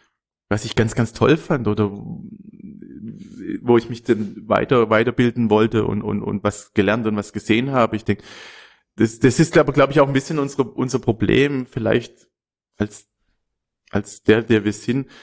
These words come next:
Wir sehen viel zu oft das Negative und, und, und viel zu wenig das Positive. Wenn ich jetzt irgendwie,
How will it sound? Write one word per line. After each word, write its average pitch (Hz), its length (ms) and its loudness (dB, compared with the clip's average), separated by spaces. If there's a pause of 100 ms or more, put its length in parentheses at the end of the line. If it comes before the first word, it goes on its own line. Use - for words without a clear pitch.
(220)
Wir 110 80 2
sehen 131 240 0
viel 139 240 0
zu - 160 2
oft - 180 -4
das 123 160 -8
Negative 117 680 0
und, 104 140 0
und, 104 160 -2
und 107 200 -8
viel 123 160 2
zu - 140 -14
wenig 110 220 0
das - 120 -16
Positive. 113 680 -2
Wenn 104 120 0
ich 113 120 -4
jetzt - 160 -10
irgendwie, 113 440 -4